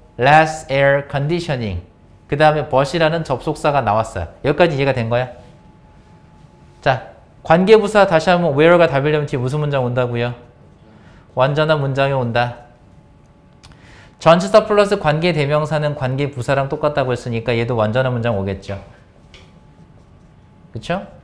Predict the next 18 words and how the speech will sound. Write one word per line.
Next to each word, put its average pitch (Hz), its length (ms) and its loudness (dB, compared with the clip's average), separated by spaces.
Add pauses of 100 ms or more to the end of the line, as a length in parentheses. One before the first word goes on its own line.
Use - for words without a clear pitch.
(160)
요건 120 200 -4
배웠으니까 107 760 -6
기억하시면 107 440 -10
될 92 100 -10
것 101 100 -12
같아요. 87 340 -12 (1500)
자, 92 160 -10
한번 160 320 0
정리해 139 320 -2
주시고 98 520 -8 (1300)
왜 151 240 0
답이 143 500 -4
지금 123 300 -4
where가 117 320 2
안 113 140 -2
되는지를 135 420 -2
알아야 95 320 -2
돼. 90 300 -8